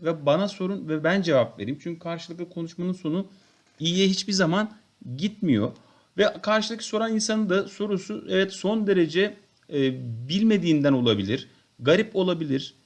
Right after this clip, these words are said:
evet, e, bilgisizliğinden de olabilir. Bu son derece normal. Yani hiç kimse anasının karnında bu işleri öğrenmedi. Hepimizin bu işlerde bir acemiliği oldu. Hepimizin bu işlerde bir zarar görmesi oldu.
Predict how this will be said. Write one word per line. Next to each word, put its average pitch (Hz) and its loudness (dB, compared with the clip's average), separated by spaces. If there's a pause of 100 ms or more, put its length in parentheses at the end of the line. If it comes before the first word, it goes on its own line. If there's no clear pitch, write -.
(240)
evet, 196 2 (120)
e, 151 -2
bilgisizliğinden 190 2
de 190 0
olabilir. 160 0
Bu 160 -12
son 185 -2
derece 170 0
normal. 135 2 (280)
Yani 180 2
hiç - -4
kimse 190 0 (380)
anasının 190 -2
karnında 180 -4
bu 170 -4
işleri 165 -6
öğrenmedi. 139 0 (240)
Hepimizin 190 0
bu 170 0
işlerde 160 -2
bir 151 -2
acemiliği 131 0
oldu. 110 -6 (240)
Hepimizin 190 -2
bu 165 -6
işlerde 156 -4
bir 156 -2 (400)
zarar 151 6
görmesi 131 0
oldu. 98 -8